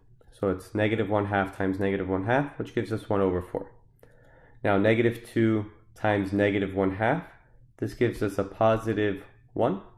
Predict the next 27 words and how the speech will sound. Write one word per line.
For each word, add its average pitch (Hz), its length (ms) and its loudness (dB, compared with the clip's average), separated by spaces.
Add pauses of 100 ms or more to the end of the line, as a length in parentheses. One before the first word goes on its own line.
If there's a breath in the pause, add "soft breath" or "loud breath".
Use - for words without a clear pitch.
(280)
We 101 80 -4
have 87 180 -6
plus - 360 -2
three. 135 340 -4 (1040)
So - 520 -16
now 101 140 0
we 101 80 0
have 95 240 0
y 95 240 2
is 101 160 -4
equal 98 260 -6 (120)
to 185 240 -2
negative 143 520 2
two 131 140 -2
times 123 320 0
fourth. 175 360 0 (1160)
Negative 110 460 -2
two 107 80 -4
times 104 280 -2
one 107 220 -4
fourth, 143 300 0
this 120 160 0
gives 104 200 0
us 101 220 -4
negative 95 540 0 (100)
one 95 200 -2
half. 135 200 -2